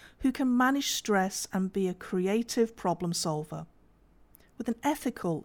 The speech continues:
and reflective disposition. However, not all conflict is that neat and tidy.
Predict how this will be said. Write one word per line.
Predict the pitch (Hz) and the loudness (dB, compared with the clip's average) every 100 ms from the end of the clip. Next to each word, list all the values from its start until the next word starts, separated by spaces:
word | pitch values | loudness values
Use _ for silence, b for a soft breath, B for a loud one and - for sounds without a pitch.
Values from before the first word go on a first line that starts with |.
| - | -2
and | 202 202 | 2 2
reflective | 208 - 220 - 196 | 2 2 0 0 -4
disposition. | 190 - 170 185 - 165 151 - _ - _ _ _ _ _ _ - - _ _ _ _ _ - | -4 -4 -4 -4 -2 -4 -6 -14 _ -20 _ _ _ _ _ _ -20 -20 _ _ _ _ _ -18
However, | - 262 220 175 147 170 - _ _ _ b b b - | -4 2 4 4 0 -6 -12 _ _ _ b b b -8
not | 330 - | -8 -2
all | 285 269 | 0 0
conflict | - 254 247 170 226 - | 0 0 2 -2 -4 -4
is | 208 | -2
that | 196 | 2
neat | 202 214 208 190 | 4 4 2 -2
and | 185 | -2
tidy. | - 220 196 160 135 | 0 2 2 -2 -10